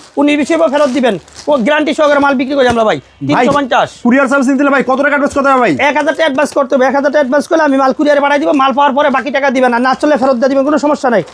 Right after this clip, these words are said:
Speaker 1: এই যে তিনশো পঞ্চাশ টাকা, এটা যে কটনের মধ্যে ভাই, হ্যাঁ?
Speaker 2: এটাও তিনশো পঞ্চাশ টাকা?
Speaker 1: জি, তিনশো পঞ্চাশ টাকা, এটাও তিনশো পঞ্চাশ। এই যে তিনশো পঞ্চাশ,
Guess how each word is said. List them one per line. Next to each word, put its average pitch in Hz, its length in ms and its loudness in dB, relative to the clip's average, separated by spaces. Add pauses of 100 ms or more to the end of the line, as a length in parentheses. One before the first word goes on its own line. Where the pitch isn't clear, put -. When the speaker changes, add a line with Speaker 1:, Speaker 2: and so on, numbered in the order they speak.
(140)
Speaker 1:
এই 254 80 0
যে 262 60 2
তিনশো 285 260 -2
পঞ্চাশ 294 280 0
টাকা, 254 180 -2
এটা 247 100 -2
যে 269 100 -2
কটনের 262 320 -2
মধ্যে 233 180 -2
ভাই, 185 180 -2
হ্যাঁ? 254 140 0
Speaker 2:
এটাও 277 180 0
তিনশো 320 220 0
পঞ্চাশ 349 180 -2
টাকা? 302 180 0
Speaker 1:
জি, 277 80 0
তিনশো 285 220 -2
পঞ্চাশ 285 280 -2
টাকা, 208 320 -2
এটাও 226 200 -2
তিনশো 262 240 -2
পঞ্চাশ। 214 400 0 (480)
এই 220 100 0
যে 277 80 2
তিনশো 285 300 0
পঞ্চাশ, 254 400 0